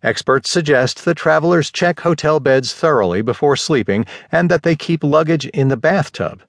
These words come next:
to prevent the bugs from coming home with them. And storing luggage in plastic bags between trips can prevent travelers with home infestations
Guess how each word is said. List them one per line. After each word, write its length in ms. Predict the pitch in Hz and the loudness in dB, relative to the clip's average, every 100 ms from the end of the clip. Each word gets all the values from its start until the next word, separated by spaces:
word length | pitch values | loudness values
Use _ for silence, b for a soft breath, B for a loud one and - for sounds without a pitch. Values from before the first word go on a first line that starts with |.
| _ | _
to 100 | - | -8
prevent 300 | 110 107 110 | -4 -2 -2
the 80 | 120 | -2
bugs 320 | 110 110 101 | 0 -2 -4
from 200 | - 117 | -4 -4
coming 280 | - 117 110 | -2 -2 0
home 260 | 123 139 107 | 0 0 0
with 140 | 87 | -4
them. 240 | 90 78 - _ _ _ B B B B - | -6 -10 -14 _ _ _ B B B B -4
And 180 | 104 | -4
storing 440 | 107 - 196 220 202 | -2 2 4 4 4
luggage 400 | 180 170 170 139 | 2 2 2 0
in 160 | 139 | 0
plastic 500 | - 139 123 - 120 | 0 0 0 -2 -2
bags 460 | 113 143 113 95 92 | 0 2 2 0 -4
between 420 | 107 - 107 101 | -6 -2 -2 -2
trips 420 | - 156 104 - | 0 0 0 -4
can 300 | - 113 104 | -6 -4 -2
prevent 320 | 104 104 104 98 | -2 -2 -2 -2
travelers 560 | 117 104 104 104 98 | -2 0 0 0 0
with 140 | 107 - | -4 -2
home 260 | 151 180 | 0 2
infestations 840 | 120 90 101 - 104 85 120 143 | 0 -2 -6 -4 -4 -2 -2 -2